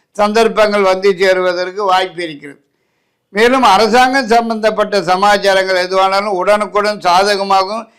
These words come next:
வெற்றியாகவும், ஆதாயகரமாகவும், லாபகரமாகவும் நடந்து முடிவதற்கும் வாய்ப்பு இருக்கிறது. மற்றும் வரவேண்டிய பணம் உடன் கைக்கு வந்து சேருவதற்கும் அதிகப்படியான வாய்ப்பு இருக்கிறது.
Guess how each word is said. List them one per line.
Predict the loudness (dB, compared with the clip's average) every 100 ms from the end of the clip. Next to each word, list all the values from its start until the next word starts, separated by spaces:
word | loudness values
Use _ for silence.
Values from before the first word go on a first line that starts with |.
| _ -4
வெற்றியாகவும், | -2 0 2 4 4 4 0 2
ஆதாயகரமாகவும், | 4 4 4 4 4 4 2 2 2 0 2
லாபகரமாகவும் | 4 4 2 2 2 0 0 -2
நடந்து | -4 -8
முடிவதற்கும் | -8 -6 -6 -4 -6 -4 -2 0
வாய்ப்பு | -2 -4
இருக்கிறது. | -14 -14 -16 -18 _ _ _ _ _ _ _ _ -2
மற்றும் | -2 2 0 0 _ _ _ -2
வரவேண்டிய | 2 6 6 4 2 4
பணம் | 2 2 -2 _ _ _ -6
உடன் | 0 0 0
கைக்கு | 2 2 2 2
வந்து | 2 2 -2
சேருவதற்கும் | 0 0 2 0 -2 -6 -2 -2
அதிகப்படியான | 0 -2 -4 -4 -4 -2 0
வாய்ப்பு | 0 -2 -6
இருக்கிறது. | -8 -4 -4 -4